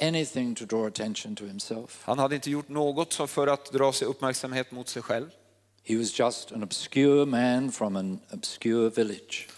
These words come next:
Speaker 2: Han var bara en, vem som helst från en, eh, okänd stad.
Speaker 1: And yet the Father said,
Speaker 2: Och men ändå så sa Fadern,
Speaker 1: "I'm well pleased with him."
Speaker 2: "Ja, du,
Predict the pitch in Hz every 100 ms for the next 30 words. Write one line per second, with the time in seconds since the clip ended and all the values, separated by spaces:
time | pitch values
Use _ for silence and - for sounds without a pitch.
0 | - - 135 143 139 139 143 139 135 139
1 | 156 147 151 - - 143 135 135 131 123
2 | 110 139 131 - 135 131 - 127 127 120
3 | - - 113 127 175 - _ _ _ _
4 | _ _ _ _ _ _ _ _ _ -
5 | 101 156 165 151 151 143 147 - - 107
6 | 107 _ - - _ - 123 156 170 170
7 | 180 - - 160 160 165 131 123 135 92
8 | - - _ _ _ - 90 87 120 120
9 | - 131 131 - - - - - _ 113
10 | 120 117 92 123